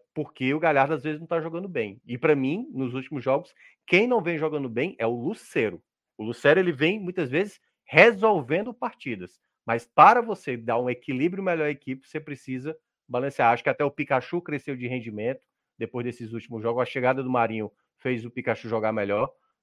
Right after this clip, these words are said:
Mas, volto a falar: eu acho que o, o Vojvoda ainda precisa encontrar um time mais equilibrado. Não é só pela qualidade dos atletas que ele tem, ele precisa começar a encontrar melhores encaixes. E deu pra ver hoje,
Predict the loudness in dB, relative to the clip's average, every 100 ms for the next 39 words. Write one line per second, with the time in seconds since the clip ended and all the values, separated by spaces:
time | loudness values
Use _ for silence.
0 | _ 0 2 0 -6 -4 0 0 0 0
1 | 2 2 -2 _ -6 -2 -2 -2 -8 -6
2 | -8 -6 0 0 2 -2 -2 -4 -6 -8
3 | -6 -6 -6 -4 0 0 0 -4 -4 -4
4 | -6 -12 _ -6 4 8 8 6 -2 -8
5 | -8 -6 -6 -8 -10 _ -4 -2 0 -2
6 | -2 0 0 0 0 0 2 2 2 -8
7 | _ _ _ -2 0 0 2 0 0 -6
8 | -10 -10 -8 -6 -6 -6 -8 -10 -10 -12
9 | -14 -8 -6 -6 -4 -2 -2 -2 -4 -4
10 | -2 2 2 0 _ _ 0 4 6 6
11 | 6 4 0 -6 -2 -2 -4 -12 _ -12
12 | -2 -2 2 0 0 -2 -2 -4 -8